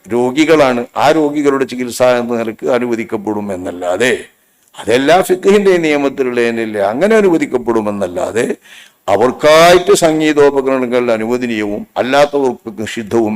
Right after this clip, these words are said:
എന്ന ഒരു നിയമം പരിശുദ്ധ ഇസ്ലാമിക ശരീഅത്തിനെ അപഹസിക്കലും അതിനെ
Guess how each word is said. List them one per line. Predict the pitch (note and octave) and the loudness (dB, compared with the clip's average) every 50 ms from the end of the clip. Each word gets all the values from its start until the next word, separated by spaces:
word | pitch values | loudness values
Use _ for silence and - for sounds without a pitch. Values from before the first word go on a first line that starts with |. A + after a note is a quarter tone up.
| G#2+ G2+ | -4 -6
എന്ന | G2+ G#2+ G2+ G2+ | -6 -6 -6 -6
ഒരു | G2+ G#2 G#2 | -6 -6 -4
നിയമം | A2 A2+ A#2+ C#3 D#3+ A3 - - - - _ _ _ _ - | -2 -2 0 0 0 0 -2 -4 -12 -20 _ _ _ _ -2
പരിശുദ്ധ | B2 B2+ A#2+ - - D3+ C#3+ D#3 D3 B2+ | -2 -2 -2 -2 -4 -2 -2 -2 -2 -2
ഇസ്ലാമിക | G2+ - A2 A2 A2 A2 A2+ A2 G2 G#2 G2+ - | -2 -4 -2 -2 -2 -2 -2 -4 -6 -8 -8 -8
ശരീഅത്തിനെ | G#2 G2 G#2 A2 G#2+ G#2 G#2+ - - A#2+ A#2+ G#2+ G2+ G2 | -8 -8 -8 -6 -6 -6 -6 -4 -4 -4 -2 -2 -2 -4
അപഹസിക്കലും | - - A2 - A#2+ B2 - D3+ C#3 - D#3 D#3 D#3+ - F#4+ - - - _ _ _ _ _ _ - | -4 -6 -6 -4 -4 -4 -2 -4 -2 2 2 2 4 2 0 -2 -8 -20 _ _ _ _ _ _ -2
അതിനെ | G2+ A2 A2+ C3 D3 E3+ | 0 0 2 2 0 0